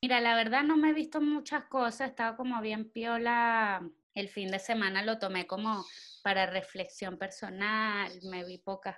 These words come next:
cosas. Me estoy viendo una serie en Netflix que es vieja, pero mucha gente me la había recomendado y como que había desistido en verla, pero me la estoy viendo y se llama Ozark, es, capaz y muchos la han visto.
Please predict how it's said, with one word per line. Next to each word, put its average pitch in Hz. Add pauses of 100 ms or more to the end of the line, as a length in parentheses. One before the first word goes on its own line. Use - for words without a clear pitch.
cosas. 220 (480)
Me 220
estoy 220
viendo 233
una 262
serie 277
en 277
Netflix 285
que 233
es 226
vieja, 247
pero 226
mucha 214
gente 240
me 247
la 233
había 202
recomendado 226
y 240
como 220
que 190
había 190
desistido 214
en 220
verla, 233 (540)
pero 220
me 220
la 208
estoy 214
viendo 240
y -
se 262
llama 220
Ozark, 233 (120)
es, 202
capaz 196
y 226
muchos 240
la 240
han 240
visto. 254